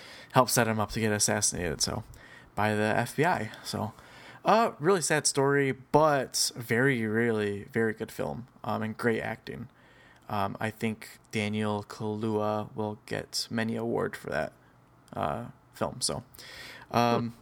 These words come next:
Speaker 1: yeah, just wanted to bring those two up. Those are two big ones. I've watched other random stuff.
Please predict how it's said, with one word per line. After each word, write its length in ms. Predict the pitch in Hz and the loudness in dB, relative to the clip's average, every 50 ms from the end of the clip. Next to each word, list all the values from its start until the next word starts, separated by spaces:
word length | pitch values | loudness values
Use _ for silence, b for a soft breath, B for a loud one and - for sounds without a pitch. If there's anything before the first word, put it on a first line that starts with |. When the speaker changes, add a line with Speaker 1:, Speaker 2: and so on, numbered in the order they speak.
| - - - | -16 0 2
Speaker 1:
yeah, 140 | 208 226 | 4 4
just 120 | 196 170 175 | 4 4 2
wanted 120 | 202 202 | 2 4
to 40 | 175 | 4
bring 140 | 151 160 139 | 2 2 4
those 160 | 135 135 - | 2 2 2
two 160 | - 139 135 | 4 4 4
up. 80 | 127 - | 4 6
Those 180 | 147 147 139 | 4 4 4
are 80 | 143 131 | 2 0
two 160 | 131 - 123 | 0 -2 -4
big 300 | 104 - - 117 113 113 | -2 2 2 2 4 4
ones. 480 | 113 113 113 117 113 113 113 113 - - | 2 2 4 2 2 0 2 0 0 2
I've 140 | 110 110 110 | 0 0 0
watched 200 | 113 110 - 107 | 0 0 0 0
other 240 | 104 107 107 107 | 0 0 0 -2
random 280 | - - 107 104 107 104 | -2 -2 -2 -2 -2 -4
stuff. 420 | - - 107 110 107 110 - - | -2 0 0 0 0 -2 -6 -12